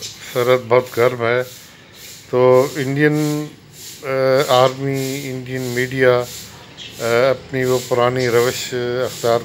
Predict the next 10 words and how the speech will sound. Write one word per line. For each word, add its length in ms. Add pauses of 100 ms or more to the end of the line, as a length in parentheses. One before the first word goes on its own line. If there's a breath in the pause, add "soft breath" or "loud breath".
कर 160
रहा 160
है 180 (840 loud breath)
कि 460 (540)
फेक 360
वीडियोज़ 800
चलाई 300
जा 220
रही 280
हैं। 240